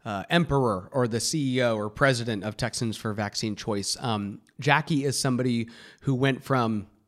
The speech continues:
being, uh, an active mother to leading a grassroots organization across the state of Texas with ten thousand members.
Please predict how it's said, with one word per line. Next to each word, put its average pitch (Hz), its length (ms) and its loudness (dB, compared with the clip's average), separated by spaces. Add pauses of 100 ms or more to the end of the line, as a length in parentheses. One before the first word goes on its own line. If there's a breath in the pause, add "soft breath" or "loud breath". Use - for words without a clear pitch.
(760)
being, 135 440 2
uh, 107 420 -6
an 117 140 -8
active 127 520 -6 (100)
mother 143 600 -2 (460 loud breath)
to 123 680 -4 (160)
leading 123 480 -4
a 107 520 -6
grassroots 113 680 -4
organization 107 600 -6
across 101 300 -4
the - 100 -12
state 107 200 -6
of 95 80 -12
Texas - 400 -12
with - 220 -12
ten 117 420 -6 (180)
thousand 104 580 -4 (120)
members. 95 640 -10